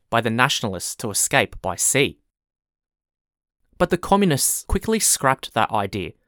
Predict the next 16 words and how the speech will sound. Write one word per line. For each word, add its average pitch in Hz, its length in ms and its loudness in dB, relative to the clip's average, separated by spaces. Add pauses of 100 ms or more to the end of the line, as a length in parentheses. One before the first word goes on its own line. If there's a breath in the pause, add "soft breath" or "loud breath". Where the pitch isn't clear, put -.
(140)
when 156 120 2
they 160 100 6
found 170 360 2
out 113 260 2
the 127 120 4
area 156 300 4
around 123 300 2
Tanggu 117 520 -2
was 117 220 0
riddled 113 480 0
with 117 160 -6
water 120 360 2
channels 95 420 -8
and 95 100 -6
marshy 101 400 -4
swamps, - 640 0